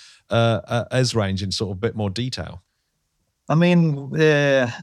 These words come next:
Speaker 2: I mean, as a company, we are, uh, looking to find, uh,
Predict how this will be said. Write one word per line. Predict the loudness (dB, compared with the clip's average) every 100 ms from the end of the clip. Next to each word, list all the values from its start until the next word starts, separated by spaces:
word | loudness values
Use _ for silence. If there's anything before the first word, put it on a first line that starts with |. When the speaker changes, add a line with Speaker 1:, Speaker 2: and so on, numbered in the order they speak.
| 0
Speaker 2:
I |
mean, | 2 4
as | 2
a | -2
company, | -2 -2 0 0 2 4
we | 2
are, | 2 2 2 -2 -8 _ _ -10
uh, | -6
looking | -2 -4 0 0
to | 0
find, | 0 2 4 4 2 0 -2 -8 _ -2
uh, | 2 2 0